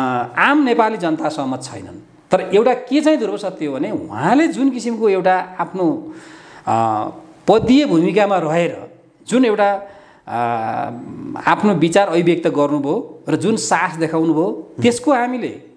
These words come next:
कदर गर्छौँ। त्यो नेकपाले गरेको भनेर मान्नु पर्यो नि।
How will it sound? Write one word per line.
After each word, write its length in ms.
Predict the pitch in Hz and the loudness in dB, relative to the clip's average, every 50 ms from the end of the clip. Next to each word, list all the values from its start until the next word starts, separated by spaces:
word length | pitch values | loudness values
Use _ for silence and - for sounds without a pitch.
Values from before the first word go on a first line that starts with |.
| _ _ _ _ _ - 143 | _ _ _ _ _ -6 -4
कदर 200 | 139 139 143 139 | -4 -2 -2 -2
गर्छौँ। 440 | 131 135 127 123 - 123 120 117 117 120 - - - - - - - - - - - - | -2 -4 -4 -6 -6 -6 -6 -6 -6 -8 -12 -18 -20 -20 -20 -20 -20 -20 -20 -14 2 4
त्यो 120 | 262 285 | 4 4
नेकपाले 880 | 240 185 175 208 226 247 277 277 302 302 285 262 233 - 220 277 294 233 - - - - - - - _ _ _ _ - _ _ _ _ _ - | 6 4 2 4 4 4 4 4 2 2 2 -2 -4 0 0 0 0 0 -2 -6 -16 -20 -20 -20 -20 _ _ _ _ -20 _ _ _ _ _ 0
गरेको 400 | 131 180 226 254 262 226 269 302 | 2 2 2 2 2 2 2 2
भनेर 220 | 247 190 185 220 | 2 2 0 2
मान्नु 260 | 233 220 214 226 226 208 | 2 2 0 0 -2 0
पर्यो 220 | - 233 277 311 | 0 2 2 2
नि। 120 | 285 - | 0 -2